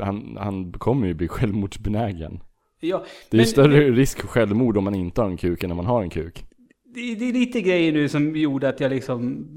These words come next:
Speaker 2: har sparat den här artik-, artikeln.
Speaker 1: Ja.
Speaker 2: Eh, och det är ju det, <laughs> dels att det är, det, det, just att det är,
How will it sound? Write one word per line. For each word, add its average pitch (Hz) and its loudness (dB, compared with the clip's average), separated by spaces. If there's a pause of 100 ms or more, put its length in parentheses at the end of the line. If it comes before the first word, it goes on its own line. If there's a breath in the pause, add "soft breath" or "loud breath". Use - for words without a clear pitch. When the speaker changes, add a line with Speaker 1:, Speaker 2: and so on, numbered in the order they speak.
(480)
Speaker 2:
har 135 -2
sparat - -2
den 123 2
här 123 2 (100)
artik-, - -4
artikeln. 135 -4 (440 loud breath)
Speaker 1:
Ja. 95 0
Speaker 2:
Eh, 123 0 (200)
och 165 4
det 180 6
är 202 6
ju 185 8
det, 147 4 (480 loud breath)
<laughs> - -20
dels 175 2
att 151 -4
det 151 0
är, 131 0
det, 160 -6
det, 180 -8
just 175 2
att 151 -6
det 151 -2
är, 139 0